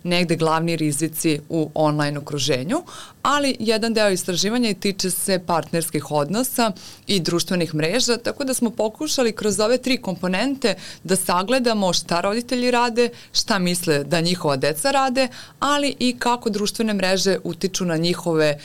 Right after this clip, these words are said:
partnerske odnose, što opet ima implikacije i na samu decu. Tako da smo probali da dobijemo jednu širu sliku, jednu celovitu sliku, e, šta rade deca u online okruženju,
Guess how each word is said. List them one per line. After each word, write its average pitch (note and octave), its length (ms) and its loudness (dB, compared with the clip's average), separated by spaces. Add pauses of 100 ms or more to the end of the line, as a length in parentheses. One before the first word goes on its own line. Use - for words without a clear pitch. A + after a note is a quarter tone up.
(680)
partnerske E3+ 600 0
odnose, F#3+ 460 0
što F3 320 0
opet D3+ 500 0
ima D3 300 0
implikacije C#3+ 880 -2
i D3+ 100 -2
na D3 80 -2
samu C#3 340 -4
decu. - 400 -8 (280)
Tako A#3 200 -2
da C4 100 0
smo A3+ 180 0
probali A3+ 520 2
da G#3 120 -2
dobijemo G3+ 500 0
jednu F#3+ 380 0
širu B3 360 0
sliku, B3 440 0
jednu F#3+ 220 0
celovitu F#3+ 520 0
sliku, A#3+ 500 0
e, - 560 -2
šta F#3 300 0
rade D#3+ 300 2
deca D3 440 0
u A3 100 0
online A3 380 0
okruženju, A3 560 0